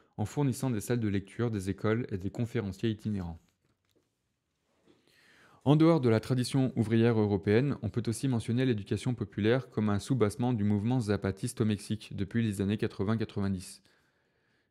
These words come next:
Là aussi, le soulèvement de quatre-vingt-quatorze a été préparé par un travail indissolublement politique et culturel, et ce travail d'auto-éducation au sein des communautés villageoises est la clé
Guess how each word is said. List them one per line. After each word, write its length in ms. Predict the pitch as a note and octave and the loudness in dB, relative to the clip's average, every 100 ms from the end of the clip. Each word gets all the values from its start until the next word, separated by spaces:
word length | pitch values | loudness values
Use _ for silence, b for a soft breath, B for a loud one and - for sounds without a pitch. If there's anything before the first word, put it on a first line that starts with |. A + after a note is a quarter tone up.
| - | 0
Là 160 | C3 | 2
aussi, 340 | B2 G#2+ C3 C#3 | 2 2 0 2
le 100 | G#2 | 2
soulèvement 480 | - A2+ G#2 A#2 A#2+ | 2 2 2 2 0
de 80 | |
quatre-vingt-quatorze 800 | G2 G#2+ A#2 G2+ F#2 A2 A#2+ A#2+ - | 0 -2 -2 -2 0 2 2 0 -2
a 100 | G#2 | -4
été 180 | G2 - | -2 -4
préparé 480 | - A2+ A2+ G2+ C3 | -4 -4 0 0 0
par 160 | F#2+ | -2
un 60 | F2+ | -4
travail 380 | - G#2+ A#2+ B2 | -2 0 0 0
indissolublement 800 | - A#2+ B2 - G#2+ G2 G#2 G2+ | -2 -2 -2 -2 0 0 0 0
politique 540 | G2 A#2+ G2 - A#2 - | -2 -2 -2 -4 -6 -6
et 40 | A2+ | -6
culturel, 560 | G#2+ - G2 G2 B2+ B B B - | -6 -4 -2 0 -2 B B B -8
et 60 | |
ce 100 | G#2 | -4
travail 340 | A#2 - C3+ C3 | -4 -2 -2 -2
d'auto-éducation 920 | A2+ B2 A#2+ G#2 A2 G#2 - A#2+ B2+ - | -2 0 0 0 -2 -4 -2 -4 -4 -8
au 80 | |
sein 160 | G2+ A#2+ | -6 -2
des 120 | G#2+ | -2
communautés 540 | - G#2+ G#2+ G2+ - G2 | -2 -2 0 -2 -2 0
villageoises 580 | G2 F#2+ F#2+ A2+ A#2+ B2 B B B | 2 2 2 2 0 -8 B B B
est 100 | G#2 | 2
la 140 | G#2 F#2+ | 4 4
clé 240 | A#2 A2+ | 2 0